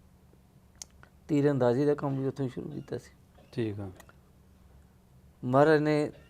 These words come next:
Speaker 1: ਤੀਰ ਮਾਰਨਾ ਤੇ ਉਹਨਾਂ ਦੇ ਘੜੇ ਤੋੜ ਦੇਣੇ।
Speaker 2: ਠੀਕ ਆ।
Speaker 1: ਉਹ ਬੀਬੀਆਂ ਨੇ ਗੁੱਸੇ ਹੋ ਕੇ ਫਿਰ ਮਾਤਾ ਗੁਜਰੀ ਕੋਲ ਜਾਣਾ।
Speaker 2: ਹਾਂਜੀ।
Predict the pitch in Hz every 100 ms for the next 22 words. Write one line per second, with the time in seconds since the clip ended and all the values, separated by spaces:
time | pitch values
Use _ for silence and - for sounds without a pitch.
0 | - 139 139 139 123 120 143 151 - -
1 | - - - _ - _ - - - _
2 | - - - - 131 135 135 - 101 101
3 | 107 92 - 123 - _ - _ - -
4 | 165 - - - 127 107 101 92 - -
5 | _ _ _ _ - _ - - 160 143
6 | 139 143 160 160 135 135 - 180 156 147
7 | 147 131 143 131 127 120 107 110 123 135
8 | 156 143 135 135 _ - _ - 120 104
9 | 98